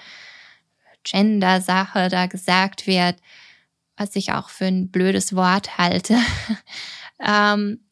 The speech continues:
da fehlt mir immer das Verständnis, dass diese beiden Qualitäten ja letztendlich zusammengehören. Und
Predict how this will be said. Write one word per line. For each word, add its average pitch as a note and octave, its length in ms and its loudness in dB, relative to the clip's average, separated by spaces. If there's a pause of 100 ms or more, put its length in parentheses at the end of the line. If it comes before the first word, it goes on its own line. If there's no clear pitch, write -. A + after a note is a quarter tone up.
da G#3 280 0
fehlt A#3+ 640 -2
mir A3 200 0
immer G3 380 2
das F#3+ 280 -4
Verständnis, F#3+ 1160 -2 (520)
dass G3 300 -2
diese G3+ 340 -2
beiden G#3+ 680 2
Qualitäten G3 960 -2
ja F#3+ 240 -4 (240)
letztendlich G3 640 -2
zusammengehören. F#3+ 1400 -2 (1500)
Und G#3 640 4